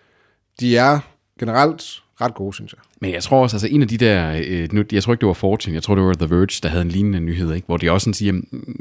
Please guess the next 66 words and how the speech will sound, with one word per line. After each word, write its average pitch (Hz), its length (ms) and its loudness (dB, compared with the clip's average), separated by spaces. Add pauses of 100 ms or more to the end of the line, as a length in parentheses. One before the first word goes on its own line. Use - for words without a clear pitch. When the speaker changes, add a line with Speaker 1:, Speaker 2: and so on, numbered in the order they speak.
(160)
Speaker 2:
jeg, 101 120 -6 (100)
jeg 107 100 -4
tror 139 220 0
egentlig 95 160 0
godt, 90 160 -2
de 80 100 -12
selv 85 120 -6
er 76 40 -8
klar 69 220 -4
over 58 180 -8
det." 90 180 -18
At - 180 -10
det 101 160 4
er 107 40 2
den 110 120 2
her 104 60 2
med, 98 100 2
man 98 140 0
har 98 80 0
launchet 110 420 2
det 110 120 0
her 85 260 -2 (300)
sådan 127 140 -6
stille 135 220 0
og 98 80 -6
roligt. 117 280 -2
De 101 60 -6
behøver 123 200 4
ikke 87 100 -2
tjene 76 160 -6
penge 110 180 -2
på 98 140 -4
det. 92 120 -6 (200)
Og, 87 280 0
og 90 160 -6
dem, 123 160 4
de 113 160 -2
egentlig 104 240 2
regner 98 200 2
med 85 80 -2
at 80 60 -8
få 92 60 -6
ind 92 100 -2
i - 20 -4
folden, 90 260 0
det 92 60 0
er 92 80 0
dem, 95 60 2
de 90 80 -4
giver 101 240 2
det 82 120 -4
der 85 180 0
års 92 280 0
abonnement 78 480 -4
med 87 320 -2
hvert 82 220 -4
nyt 82 160 -8
device. - 300 -6
Så 104 100 2
det 113 100 2
er 110 40 4
bare 107 180 0
en 110 80 0
service 104 460 0
oven 104 280 0
i 95 80 -2